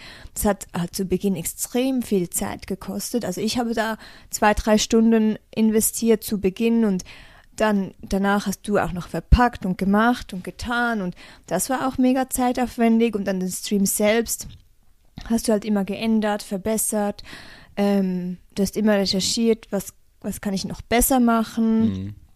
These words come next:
Speaker 1: was kann ich für besseres Equipment haben für den Stream und so. Und da ging extrem viel Zeit drauf, so. Und einfach auch, ja, man darf es schon nicht vergessen, also ich meine, du streamst zweimal pro Woche, Donnerstag und Sonntag,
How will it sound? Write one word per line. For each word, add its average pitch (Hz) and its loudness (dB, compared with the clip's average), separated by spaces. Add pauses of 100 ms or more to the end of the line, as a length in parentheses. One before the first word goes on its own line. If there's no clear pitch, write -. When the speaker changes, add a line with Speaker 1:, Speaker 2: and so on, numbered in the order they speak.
(480)
Speaker 1:
was 208 0
kann 214 2
ich 196 -2
für 202 0
besseres 185 -4
Equipment 247 2
haben 220 2
für 220 2
den 214 0
Stream 220 2
und 214 0
so. 226 4 (840)
Und 208 2
da 190 -2
ging 220 0
extrem 233 -2
viel 226 4
Zeit 226 0 (140)
drauf, 302 4
so. 277 4 (480)
Und 233 8
einfach 220 2
auch, 220 6 (460)
ja, 196 0
man 220 8
darf 202 2
es 196 -4
schon 240 2
nicht 330 0
vergessen, 208 2
also - -6
ich 202 -6
meine, 196 0
du 202 -6
streamst - -6
zweimal 202 0
pro 170 -4
Woche, 175 0
Donnerstag 202 -2
und 240 0
Sonntag, 240 -2